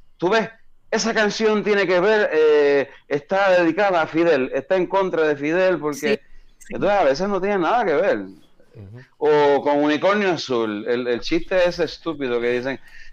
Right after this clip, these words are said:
Speaker 1: "Es una canción de los maones que él perdió". <laughs> No, ok,
Speaker 2: Lo he
Speaker 1: está bien.
Speaker 2: escuchado.
Speaker 1: O sea,
Speaker 2: Sí.
Speaker 1: que a veces, a veces, pues, eh, caen en lo ridículo, pero tienes razón y estoy de acuerdo contigo, Andrés. Silvio es bien poético y a veces se va en unos viajes que yo no entiendo.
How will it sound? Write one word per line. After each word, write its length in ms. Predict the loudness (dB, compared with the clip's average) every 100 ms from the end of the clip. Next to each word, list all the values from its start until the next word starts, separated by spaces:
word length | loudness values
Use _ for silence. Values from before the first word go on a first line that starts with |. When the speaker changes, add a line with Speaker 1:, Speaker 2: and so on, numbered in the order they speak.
| -6
Speaker 1:
"Es 140 | -4
una 180 | -2 0
canción 320 | 0 0 0
de 80 | 0
los 80 | -2
maones 440 | 0 2 2 0
que 100 | 0
él 100 | -2
perdió". 500 | -2 -4 -2 -2 -2 -8
<laughs> 40 |
No, 100 | -12
ok, 140 | -10
Speaker 2:
Lo 80 | -10
he 0 |
Speaker 1:
está 160 | -10 -4
bien. 180 | -2 0
Speaker 2:
escuchado. 680 | 0 2 2 0 0 -4 -6 -18 -12
Speaker 1:
O 40 | -6
sea, 180 | 0 2
Speaker 2:
Sí. 60 |
Speaker 1:
que 60 | 4
a 40 |
veces, 480 | 4 2 2 -2 -2 -8 -18 -16 -16 -4
a 140 | 0 2
veces, 400 | 0 -2 -4 -4
pues, 240 | -2 -2 -2 -10
eh, 540 | -14 -14 -16 -16 -14 -14 -16 -4
caen 220 | -2 0
en 100 | 0
lo 80 | 0
ridículo, 460 | 0 -2 -2 -2
pero 200 | 0 -2 -2
tienes 240 | -2 0
razón 400 | 0 -2 -4 -4
y 60 | -4
estoy 220 | -4 -2
de 60 | -2
acuerdo 260 | 0 0
contigo, 480 | -2 -4 -6 -4 -2
Andrés. 280 | -2 -4 -6 -14 -20 -20 -20 -20 -18 -10
Silvio 640 | -4 -2 0 2 4 4
es 340 | 4 2 -2 -2
bien 320 | 0 0 0
poético 600 | 2 2 0 -4 -2 0
y 100 | 2
a 120 | 2
veces 420 | 2 0 -2 -6
se 220 | -6 -4 -4
va 400 | -2 -2 -4 -4
en 60 |
unos 200 | -6 -6
viajes 380 | -2 -2 -2 -4
que 120 | -6 -8
yo 260 | -6 -6
no 140 | -8 -8
entiendo. 460 | -10 -10 -12 -14